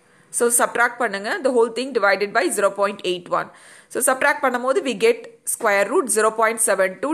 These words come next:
divided by zero point eight one. So, பாயிண்ட்டுக்கு அப்புறம் two decimals இருக்கு நியூமரேட்டர்ல.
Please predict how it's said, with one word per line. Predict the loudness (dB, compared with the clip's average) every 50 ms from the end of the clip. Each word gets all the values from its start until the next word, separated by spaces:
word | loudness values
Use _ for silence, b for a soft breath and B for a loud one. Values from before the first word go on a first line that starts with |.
| -2 0
divided | 2 4 4 4 2 0 -2 0 2
by | 2 2 2 0 2
zero | 2 0 2 2 2
point | 2 2 0 -2 -4 -4 -4
eight | -4 -4 -4 -2 -2
one. | -2 -2 -6 -8
So, | -10 -8 -4
பாயிண்ட்டுக்கு | -2 0 0 0 0 0 -2 0
அப்புறம் | 0 -2 -4 -2 -4
two | -4 0 0
decimals | 0 2 2 0 0 0 0 0 -2
இருக்கு | -2 -2 -2 -2 -2
நியூமரேட்டர்ல. | 0 2 2 2 2 0 0 0 0 2